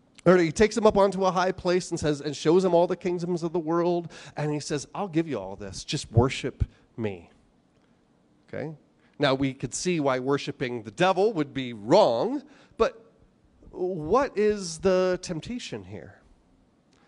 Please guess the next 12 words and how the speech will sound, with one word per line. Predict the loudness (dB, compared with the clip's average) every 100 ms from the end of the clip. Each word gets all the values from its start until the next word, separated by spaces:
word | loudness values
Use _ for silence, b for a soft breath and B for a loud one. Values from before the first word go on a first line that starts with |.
| b b 2
Well, | 2 4
it's | 0 0
that | 2 2 2 -6 _ -16
Jesus | -4 2 2 2 -6
was | -6 4 6 6 4 -2 -6 -12
going | 4 8 8 6 2
to | 0
be | -2
king | 0 4 6
of | 4 2
all | -4 -6
this, | -16 -20 -16 -16 -18